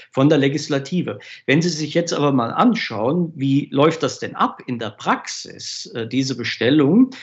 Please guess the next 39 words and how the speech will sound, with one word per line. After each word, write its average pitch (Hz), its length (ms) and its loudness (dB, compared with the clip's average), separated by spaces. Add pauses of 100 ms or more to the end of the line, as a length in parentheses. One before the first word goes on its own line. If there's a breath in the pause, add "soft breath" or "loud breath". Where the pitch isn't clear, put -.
(340 loud breath)
da 123 120 2
sehen 147 400 6
Sie, 147 200 2
dass 147 180 2
das - 220 -6
politische 147 580 0
Moment, 98 640 -6
auch 120 100 -8
das - 240 -4
parteipolitische 117 920 0
Moment, 110 560 -2
da 110 100 2
durchaus 151 800 0
eine 143 440 4 (200)
Rolle 180 340 4
spielt. - 640 -10 (420 loud breath)
Äh, 117 140 -4
das 110 180 -4
heißt, 131 240 2
man 120 160 2
hat 143 180 2
sich 156 200 -4
im 123 120 -4
Grunde 135 360 0
darauf 127 320 -2
verständigt, 147 1000 -2
ähm, 135 240 -2
dass 127 360 0
die 123 100 -2
verschiedenen 120 600 2
Teile 135 420 4
des 180 240 -2
Parlaments, 156 840 2
also 110 220 -10
Regierung, 151 380 4
Opposition, 120 720 0
die 143 100 -2
verschiedenen 123 540 -4
Parteien 120 720 0